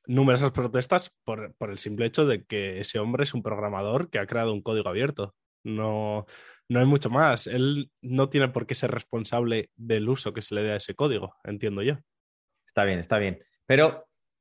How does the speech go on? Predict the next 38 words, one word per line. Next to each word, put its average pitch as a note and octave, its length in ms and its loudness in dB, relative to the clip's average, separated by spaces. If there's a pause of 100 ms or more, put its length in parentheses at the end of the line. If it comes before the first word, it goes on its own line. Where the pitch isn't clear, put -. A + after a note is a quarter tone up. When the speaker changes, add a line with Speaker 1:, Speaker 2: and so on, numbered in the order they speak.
Speaker 2:
hay C3 140 2
que D3+ 100 2
entender C#3+ 640 0 (420)
un D#3+ 280 0
poco E3+ 340 2
la, A2+ 600 0 (320)
lo C3 260 6
que C3 160 6
ha C3 100 4
pasado D3 340 2
para B2 200 2
que G#2 80 -6
este B2 160 -8
señor A#2+ 260 -4
sea A#2 140 0
arrestado. F#2+ 480 -4
Y B2 160 6
es - 180 4
que, F3+ 300 -4 (800)
eh, A#2 640 4 (460)
en B2 400 2
el A#2+ 180 2
siete D3 240 -2
de D#3 60 4
agosto D3 340 0
de, G2 220 -2
de, F#2 300 -6 (160)
del G2 280 -2
dos F#2 160 -2
mil A2 120 2
veintidós, B2 540 0 (640)
el A2+ 260 -2
Tesoro C3+ 380 0
norteamericano C#3+ 760 0
sancionó A#2 480 -4
a C#3 80 -2
Tornado B2 380 -6
Cash D#3+ 380 -6